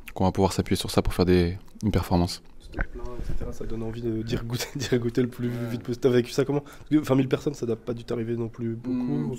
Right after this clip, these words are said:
Speaker 1: bah, à la can, j'ai, j'ai vécu soixante mille, mais non, non, mais oui, c'est, euh, non, non,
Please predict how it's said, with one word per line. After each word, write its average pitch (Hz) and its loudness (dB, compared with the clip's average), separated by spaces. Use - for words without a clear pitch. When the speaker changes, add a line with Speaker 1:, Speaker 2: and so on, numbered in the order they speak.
Speaker 1:
bah, 117 -2
à - 0
la 107 0
can, 131 0
j'ai, 92 0
j'ai 90 2
vécu 90 2
soixante - 2
mille, 123 10
mais 98 6
non, 123 8
non, 156 12
mais 110 12
oui, 127 12
c'est, 98 10
euh, 95 10
non, 113 12
non, 113 12